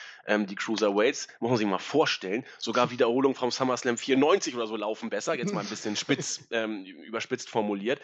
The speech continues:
Speaker 1: Dann könnte natürlich auch die Option da sein, dass man sagt, bei den U-K-Leuten läuft's ähnlich schwach. Verschmelzen wir das doch mit N X T, in Anführungszeichen. Die Guten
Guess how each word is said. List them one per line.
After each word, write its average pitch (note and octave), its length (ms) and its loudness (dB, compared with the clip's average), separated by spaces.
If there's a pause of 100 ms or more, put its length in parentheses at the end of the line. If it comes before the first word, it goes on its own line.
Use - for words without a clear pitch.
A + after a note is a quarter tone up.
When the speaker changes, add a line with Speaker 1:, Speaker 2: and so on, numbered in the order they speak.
(560)
Speaker 1:
Dann D3 220 8
könnte G#3+ 220 0
natürlich G3+ 380 -4
auch F3 120 0
die F3+ 160 -6
Option F3+ 420 0
da E3+ 200 0
sein, F3 100 0
dass D#3+ 120 -2
man E3 120 2
sagt, D3+ 200 -2
bei D3+ 100 -2
den D3 200 4
U-K-Leuten D#3+ 640 0
läuft's C#3 240 2
ähnlich D#3 380 2
schwach. A#2 320 -2 (380)
Verschmelzen F3 680 0
wir D3 80 0
das C#3 240 -4
doch C#3+ 260 -2
mit D3+ 200 0
N D3+ 100 2
X D3+ 220 0
T, F3+ 340 -4
in A2+ 100 -2
Anführungszeichen. F#2+ 920 -4
Die B2+ 140 -8
Guten F3+ 640 -2